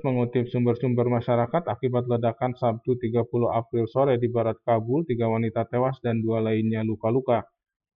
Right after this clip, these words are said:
Ada kemungkinan bertambahnya jumlah korban dalam insiden ini.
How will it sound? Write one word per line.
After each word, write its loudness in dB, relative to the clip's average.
Ada 0
kemungkinan 0
bertambahnya -2
jumlah -2
korban 0
dalam -2
insiden -2
ini. 0